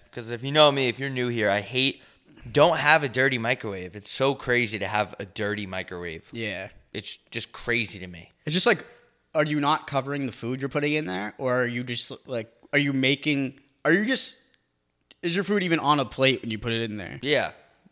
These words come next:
Speaker 1: Why is there, why is the top of your microwave, like, the ceiling of the microwave, look like a murder scene?
Speaker 2: Yeah. It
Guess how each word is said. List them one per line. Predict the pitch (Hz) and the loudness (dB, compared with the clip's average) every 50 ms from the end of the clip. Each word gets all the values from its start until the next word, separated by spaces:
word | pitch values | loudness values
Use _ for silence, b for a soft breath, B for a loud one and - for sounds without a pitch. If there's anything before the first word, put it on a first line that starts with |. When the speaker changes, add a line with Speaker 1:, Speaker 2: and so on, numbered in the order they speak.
| _ _ | _ _
Speaker 1:
Why | - 101 110 123 127 143 165 | -10 -4 -2 0 4 4 6
is | 180 180 143 113 147 123 117 | 6 4 2 0 -2 -2 0
there, | 147 139 131 131 127 120 - - - 98 | 2 4 4 4 4 2 0 -4 -8 -2
why | 117 117 127 147 | 2 4 4 4
is | 170 156 | 4 0
the | 160 160 | -2 -6
top | - - - - - 117 117 135 143 - - - - _ _ _ _ _ _ _ _ _ | -6 -6 -8 -4 -2 0 2 2 0 -2 -6 -8 -8 _ _ _ _ _ _ _ _ _
of | - - 110 104 | -8 -6 -4 -2
your | 123 117 | -2 -4
microwave, | 107 107 107 110 - 131 131 131 131 139 135 120 | -2 -2 -2 -4 -2 -2 0 2 2 2 2 0
like, | 117 104 - - | -2 -4 -4 -8
the | - 104 98 98 | -12 -12 -10 -10
ceiling | - - - 113 110 110 117 123 127 135 143 - | -10 -10 -8 -6 -6 -4 -4 -4 -4 -6 -6 -8
of | - 113 | -8 -6
the | 123 127 | -6 -2
microwave, | 123 120 127 - 139 139 135 131 113 104 | -2 -2 -2 -2 -4 -4 -4 -4 -4 -4
look | 110 110 104 - | -6 -6 -4 -6
like | 107 90 | -8 -8
a | 101 | -8
murder | 98 98 95 98 90 92 90 | -8 -6 -6 -8 -8 -8 -10
scene? | - - 90 85 78 - | -12 -14 -16 -16 -14 -6
Speaker 2:
Yeah. | 131 131 127 117 110 98 92 | -2 0 2 2 2 0 -4
It | - | -10